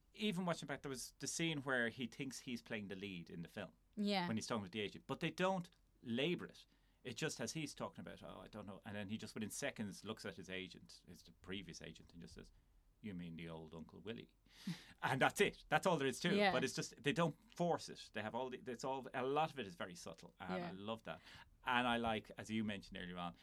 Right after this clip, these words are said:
Speaker 1: the American actor
Speaker 2: Yeah.
Speaker 1: was hilarious. Like, it's such a cliche. They're all stock characters
Speaker 2: Yeah.
Speaker 1: thrown in there, but they, some of them work so well. And he's the American, um, soldier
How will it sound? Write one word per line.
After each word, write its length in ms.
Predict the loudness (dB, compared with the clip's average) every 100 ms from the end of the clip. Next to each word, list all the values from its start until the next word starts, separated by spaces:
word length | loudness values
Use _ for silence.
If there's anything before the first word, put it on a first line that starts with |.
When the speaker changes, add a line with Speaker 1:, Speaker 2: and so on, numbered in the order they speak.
| -18 -2
Speaker 1:
the 140 | 0
American 460 | 4 4 4 2 -2
actor 360 | -2 -4 -16 -16 _
Speaker 2:
Yeah. 400 | 8 10 12 10
Speaker 1:
was 220 | 8 6
hilarious. 840 | 6 4 6 8 8 8 6 2 0
Like, 220 | 2 4
it's 160 | 2 0
such 380 | -2 0 0
a 80 | -4 -8 -8
cliche. 300 | -4 -2 2
They're 100 | 6
all 120 | 6
stock 440 | 6 2 6 4 4
characters 320 | 2 4 6
Speaker 2:
Yeah. 160 | 6 8
Speaker 1:
thrown 200 | 6 4
in 120 | 2
there, 100 | -2 -8
but 140 | -10
they, 160 | -8 -8
some 180 | -6 -4
of 60 |
them 160 | -4 -4
work 180 | -6 -8
so 240 | -2 -2
well. 420 | 0 4 4 4 -2 -20 -20 -20 -8
And 100 | 0
he's 220 | 2 2
the 140 | 0 0
American, 580 | 2 2 2 0 -2 -4 _ -14 -2
um, 340 | 0 0 -2
soldier 500 | -4 0 2 0 -4